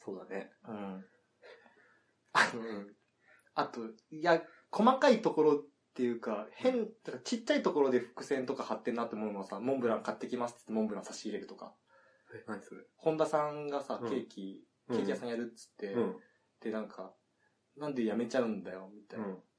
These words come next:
Speaker 2: で、「ショートケーキ差し入れますから」って言ったら、
Speaker 1: うん。あ、モンブランがいいって。
Speaker 2: 「モンブランがいい」っつって。
Speaker 1: あー、あったね。うんうん。
Speaker 2: で、その後さ、やっぱこう、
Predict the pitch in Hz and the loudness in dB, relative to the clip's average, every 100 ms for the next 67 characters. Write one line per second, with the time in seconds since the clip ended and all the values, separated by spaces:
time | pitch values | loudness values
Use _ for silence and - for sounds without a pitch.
0 | _ _ _ _ _ _ - 110 127 127 | _ _ _ _ _ _ -12 -8 -6 -6
1 | 143 - 120 139 147 160 - 98 - _ | -6 -6 -2 2 2 0 -2 -4 -8 _
2 | 107 98 - 123 - - 117 117 123 110 | -12 -10 -4 -4 -4 -4 6 8 10 8
3 | 101 98 107 104 104 - 107 120 131 139 | 6 6 4 4 0 -2 6 12 12 12
4 | 113 107 104 101 110 104 101 98 190 190 | 10 0 -2 -2 -2 -2 -6 -4 -4 -2
5 | 226 240 233 131 226 107 107 220 208 - | 2 2 2 -2 -2 -2 -2 -8 -8 -10